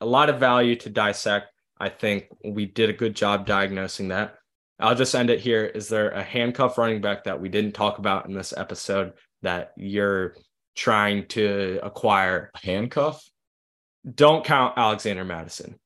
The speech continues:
Speaker 1: I mean, you can, I guess, but
Speaker 2: Elijah Mitchell would be my handcuff.
Speaker 1: Yeah.
Speaker 2: Is my boy. I, I, I hyped him up all last season, let down, but it wasn't, couldn't project his injury. And then I couldn't project them sending a million picks to the Panthers for the best running back in football.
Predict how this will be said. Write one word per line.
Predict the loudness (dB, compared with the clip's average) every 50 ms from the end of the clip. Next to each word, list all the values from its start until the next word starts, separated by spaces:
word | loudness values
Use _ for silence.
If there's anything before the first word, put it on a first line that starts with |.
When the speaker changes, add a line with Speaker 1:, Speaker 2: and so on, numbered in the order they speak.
| _ 0
Speaker 1:
I | 2 2
mean, | 4 4 4 2
you | 2 0
can, | -2 -4 -4 -4 -6
I | -12
guess, | -12 -12 -12 -12 -12 -14 -14 -16 _ 0
but | 0 2 2 0 -4 -12 -20 _ _ _ -6
Speaker 2:
Elijah | -4 -4 -4 -4 -4 -4 -2
Mitchell | 0 0 0 -2 0 -2 -2 -2 -4 -8
would | -8 -6 -4
be | -2 0
my | 0 0 0
handcuff. | -2 -2 -4 -4 -2 0 0 0 0 0
Speaker 1:
Yeah. | -2 -4
Speaker 2:
Is | -2 0
my | 0 0
boy. | 0 0 0 2 4 4 2 2 -2 -8
I, | -8 -6 -4 0
I, | 0 2 2 4 4 4 4 4
I | 4
hyped | 4 2 2 2 2
him | 2
up | 2 4 4
all | 4 4 4
last | 4 4 2 2 0
season, | -2 -4 -4 -4 -4 -6 -6 -6
let | 0 2 4 4 4 4
down, | 2 2 2 0 0 -2
but | -2 -2
it | 0 2
wasn't, | 2 2 2 2 -2 -4 -6 -10 _ _ _ _ _ _ _ _ _ _ _ _ -2
couldn't | 0 0 0
project | -2 -2 0 0 0 0 -2
his | -6 -6 -6
injury. | -6 -6 -6 -8 -8 -8 -6 -2
And | 0 2
then | 4 4
I | 4 2
couldn't | 2 2 2 2
project | 2 0 0 0 -2 -2 -2
them | -4 -6 -6 -8 -12 _ _ _ -10
sending | -6 -4 -2 -2 -2 -4 -4 -8 -12 -20 _ _ _ _ _ _ _ _
a | -4 -2
million | 0 2 4 4 4 2 0 0
picks | -2 -2 -4 -4 -4 -8
to | -10 -8
the | -8 -8
Panthers | -6 -4 -2 -2 -2 -4 -4 -6 -8 -8 -8
for | -8 -10 -10 -10 -12 -16 -20 _ _ _ _ _ _ _ -6
the | -6 -4
best | 0 0 0 0 0 -2 -4
running | -4 -2 -2 -2 0
back | 0 -2 -2 -4
in | -8 -6
football. | -4 -4 -2 -2 -4 -2 0 0